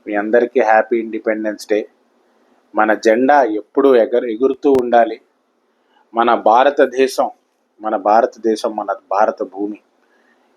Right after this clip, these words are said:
ఎప్పుడూ సుభిక్షంగా ఉండాలని నేను కోరుకుంటున్నాను. సారీ అండి, చాలా టైమ్ తీసుకున్నాను. ఇప్పుడు అసలైన మ్యాటర్లోకి నేను వస్తున్నాను.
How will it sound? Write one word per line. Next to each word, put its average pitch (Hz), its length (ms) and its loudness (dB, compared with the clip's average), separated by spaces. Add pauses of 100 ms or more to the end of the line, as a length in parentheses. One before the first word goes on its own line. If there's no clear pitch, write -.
ఎప్పుడూ 127 380 2
సుభిక్షంగా 117 720 -2
ఉండాలని 104 520 0
నేను 98 160 -12 (140)
కోరుకుంటున్నాను. 90 640 -8 (1120)
సారీ 117 340 4
అండి, 131 180 0 (140)
చాలా 135 200 4
టైమ్ 127 280 -2
తీసుకున్నాను. 123 500 -8
ఇప్పుడు 123 200 -6
అసలైన 139 420 -4
మ్యాటర్లోకి 120 640 -2
నేను 92 280 -16 (280)
వస్తున్నాను. 92 540 -8